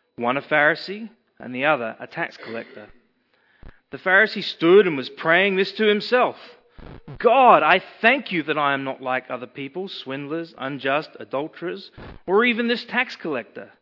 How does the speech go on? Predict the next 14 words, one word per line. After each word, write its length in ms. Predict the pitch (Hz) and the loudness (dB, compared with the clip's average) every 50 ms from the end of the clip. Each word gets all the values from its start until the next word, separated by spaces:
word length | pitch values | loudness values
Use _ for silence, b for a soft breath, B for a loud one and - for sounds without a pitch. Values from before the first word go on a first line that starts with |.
| b b b b b b - | b b b b b b -8
I 80 | 113 110 | -6 -6
fast 640 | - - - - 120 120 131 147 160 - - - - | -6 -10 -10 -6 -2 0 0 0 0 -2 -6 -14 -10
twice 360 | - 135 131 143 156 - - | -4 -2 -2 -2 -2 -4 -8
a 60 | 147 | -12
week, 500 | 127 127 135 143 143 - - - B B B B B B B B | -10 -8 -8 -8 -8 -10 -16 -20 B B B B B B B B
and 80 | - 127 | -4 -2
I 60 | 139 | -2
pay 240 | - - 190 196 202 | -2 -2 -2 -2 -2
tithes 560 | 196 - - 190 220 233 214 170 147 131 120 | -2 -4 -6 -4 -2 0 0 0 0 0 -4
of 140 | 147 143 - | -8 -10 -8
all 240 | - 185 196 196 151 | -6 -4 -2 -2 -2
that 100 | 143 139 | -4 -6
I 140 | 135 139 139 | -6 -6 -6
get.' 320 | 131 160 185 - - - | -6 -8 -8 -8 -10 -12